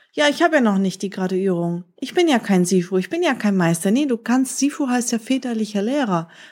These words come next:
Du kannst ja erst ein Sifu werden, wenn du eigene Schüler hast, die du auf einem gewissen Weg begleitet hast. Es ist überhaupt kein Problem, mit einer gewissen Graduierung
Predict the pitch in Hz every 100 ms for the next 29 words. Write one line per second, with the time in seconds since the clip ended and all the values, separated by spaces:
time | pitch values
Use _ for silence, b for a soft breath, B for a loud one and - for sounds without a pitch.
0 | - 208 214 302 392 - 269 - 214 214
1 | 285 - - b b b 214 214 208 285
2 | - 220 185 214 277 302 220 277 B B
3 | B - 220 220 - 156 269 320 294 -
4 | 294 285 247 180 185 254 - - 226 233
5 | 214 214 202 196 285 - 302 247 240 247
6 | - _ _ _ - 254 311 381 427 277
7 | - - 160 156 - - - _ _ _
8 | _ _ _ _ _ _ _ - 220 247
9 | 247 247 226 320 339 - 330 311 254 226
10 | 226 254 262 233 214 208 214 220 240 -
11 | 180 180 - 269 247 196 208 285